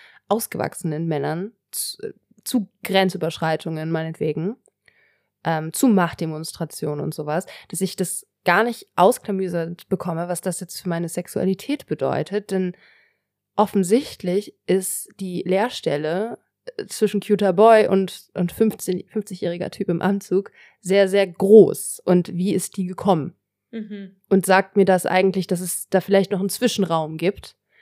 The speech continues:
Speaker 1: ähm, den ich nicht überschauen kann, in den ich keinen Eingriff, äh, Ein-, Einblick irgendwie habe.
Speaker 2: Mhm.
Speaker 1: Ja. Da ich, ähm, also da ich, als ich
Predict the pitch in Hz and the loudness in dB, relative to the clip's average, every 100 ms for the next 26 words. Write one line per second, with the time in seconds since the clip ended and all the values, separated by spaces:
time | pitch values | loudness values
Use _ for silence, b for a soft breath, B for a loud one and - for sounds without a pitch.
0 | b b b b b 180 170 170 170 - | b b b b b -2 -2 -4 -8 0
1 | 190 180 202 185 180 220 196 185 185 180 | 4 4 2 0 0 2 2 2 0 -2
2 | 175 175 - 175 165 202 180 147 - - | -4 -8 -6 -6 0 2 2 -2 -4 -4
3 | 170 - 196 185 - 190 165 - 147 151 | -2 0 0 0 2 2 2 -4 -6 -8
4 | 147 143 147 160 - _ - 208 202 190 | -12 -8 -4 -4 -6 _ -10 -8 -8 -10
5 | 190 _ 160 - _ _ _ _ _ _ | -12 _ -8 -8 _ _ _ _ _ _
6 | _ _ _ 196 190 190 - 185 180 - | _ _ _ 4 6 6 4 0 0 -6
7 | - 175 165 165 165 160 165 _ _ _ | -8 -6 -6 -6 -8 -10 -12 _ _ _
8 | _ _ - 196 196 190 180 185 - - | _ _ -2 0 4 4 4 2 -2 -6
9 | 196 180 180 - 175 175 175 - - | -2 -2 -4 -4 -4 -4 -10 -16 -20